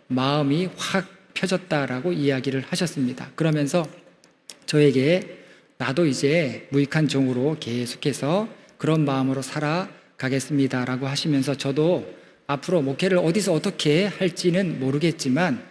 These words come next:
하나님 인도하실 거고, 어, 무익한 종이 되어서 목회를 잘 하시기 바란다고,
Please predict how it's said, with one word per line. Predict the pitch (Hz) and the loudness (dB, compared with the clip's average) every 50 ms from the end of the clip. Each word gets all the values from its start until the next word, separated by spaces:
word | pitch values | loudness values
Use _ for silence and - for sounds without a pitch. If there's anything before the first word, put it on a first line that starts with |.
| - - _ _ | -20 -20 _ _
하나님 | - 175 175 170 165 147 | -4 -2 0 0 2 2
인도하실 | 151 175 175 180 147 131 - 156 135 - | 2 4 4 2 2 2 0 -4 -4 -2
거고, | - 127 117 131 123 127 151 190 226 240 233 - - - - - - _ _ _ | -4 -4 -2 -2 0 2 2 2 2 2 0 -4 -10 -16 -18 -20 -20 _ _ _
어, | - 127 123 120 117 | -8 -6 -6 -2 2
무익한 | 135 156 170 165 - 175 180 175 156 | 2 4 4 4 2 2 2 2 0
종이 | - - 147 175 202 202 196 190 170 156 135 - - | 2 2 4 4 4 4 4 2 0 -2 -4 -4 -2
되어서 | 135 135 135 127 123 117 - 185 196 180 | 0 2 2 2 0 -2 -2 -2 -2 -2
목회를 | 131 127 120 - - 139 139 135 | -4 -6 -6 -4 -4 -2 -2 -2
잘 | 123 - 120 113 123 131 127 135 | -4 -4 -6 -6 -6 -6 -6 -8
하시기 | - - - 151 - - 131 - 139 156 202 214 - - - - _ _ | -8 -8 -8 -8 -6 -6 -4 -2 0 0 0 0 -4 -10 -18 -20 _ _
바란다고, | 117 123 127 123 123 120 120 117 120 113 | -8 -6 -4 -4 -4 -6 -8 -12 -12 -16